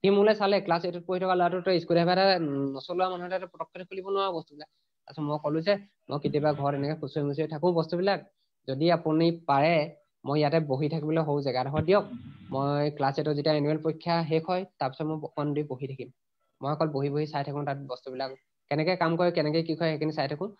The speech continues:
আৰু তেওঁ পাঁচ টকা এটা দিয়ে, দুপৰীয়া সময়ত মই পৰঠা এটা খাই আহো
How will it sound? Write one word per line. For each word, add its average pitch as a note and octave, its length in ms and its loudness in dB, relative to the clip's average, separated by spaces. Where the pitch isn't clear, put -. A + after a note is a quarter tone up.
আৰু C#3 160 -2
তেওঁ D3+ 200 0
পাঁচ D#3 180 -2
টকা F3+ 180 2
এটা F#3+ 140 4
দিয়ে, G3 180 4
দুপৰীয়া F3 320 2
সময়ত F3 200 2
মই F3 140 2
পৰঠা C#3+ 240 0
এটা D#3 120 0
খাই D3 180 -2
আহো C3 180 -6